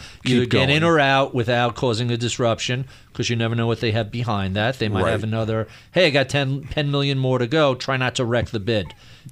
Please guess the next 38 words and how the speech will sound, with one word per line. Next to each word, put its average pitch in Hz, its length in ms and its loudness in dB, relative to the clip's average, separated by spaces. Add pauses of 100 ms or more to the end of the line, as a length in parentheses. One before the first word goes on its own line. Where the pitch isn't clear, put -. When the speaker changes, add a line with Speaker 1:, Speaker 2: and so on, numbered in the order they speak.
Speaker 2:
Right? 131 300 2
Does 131 140 0
any 113 80 2
of 135 60 2
this 113 260 2
Speaker 1:
Exactly. - 60 0
Speaker 2:
sound 139 200 0
familiar 135 360 0
Speaker 1:
Of 120 100 0
Speaker 2:
from 139 80 -4
the 139 60 6
old 127 80 6
Speaker 1:
course. 92 140 0
Speaker 2:
days? 156 320 0
Speaker 1:
Right, 110 320 2 (120)
of 101 160 -4
course. 85 400 -4 (600)
Um, 101 500 2 (440)
one 107 380 2
thing 151 180 2
that 139 140 4
I'm 117 120 2
very 117 260 4
proud 98 320 2
of 101 280 0 (320)
is 110 220 0
when 113 180 2
our 110 180 4
liquidity 135 540 2
providers 98 640 0
respond, 101 800 -2 (520)
their 110 260 2
average 120 500 0
size 107 480 0
is 90 140 -2
fourteen 117 480 -2
hundred 101 320 -2
shares. 95 640 -6